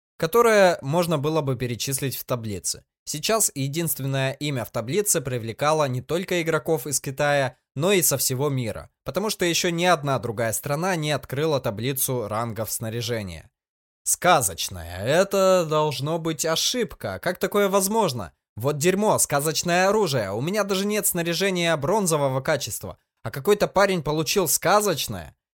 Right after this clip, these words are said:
Его зовут Лин Тянь? Я раньше ничего о нём не слышал. Его имя не входит в список небесного ранга или земного ранга.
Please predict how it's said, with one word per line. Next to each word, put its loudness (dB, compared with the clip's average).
Его 4
зовут 4
Лин 0
Тянь? 0
Я 2
раньше 0
ничего 0
о 6
нём 0
не 0
слышал. -2
Его -2
имя 0
не -2
входит 0
в -2
список -2
небесного 2
ранга 0
или -6
земного 0
ранга. -4